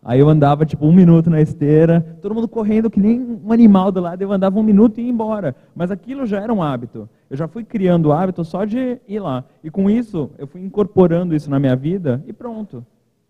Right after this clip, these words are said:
Entendeu? Não adianta você procurar ter altas expectativas, porque tudo é treino.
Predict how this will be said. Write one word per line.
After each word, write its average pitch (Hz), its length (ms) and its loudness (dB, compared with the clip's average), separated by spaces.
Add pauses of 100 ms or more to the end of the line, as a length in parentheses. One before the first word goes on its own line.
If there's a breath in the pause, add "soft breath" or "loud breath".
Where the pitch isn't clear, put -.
(180)
Entendeu? 131 440 0 (160 loud breath)
Não 165 100 2
adianta 180 400 0
você 202 240 -6
procurar 180 400 -4
ter - 180 -10
altas 170 380 -2
expectativas, 170 840 -6
porque 180 260 -10 (720)
tudo 254 320 4
é 247 60 2
treino. 147 720 0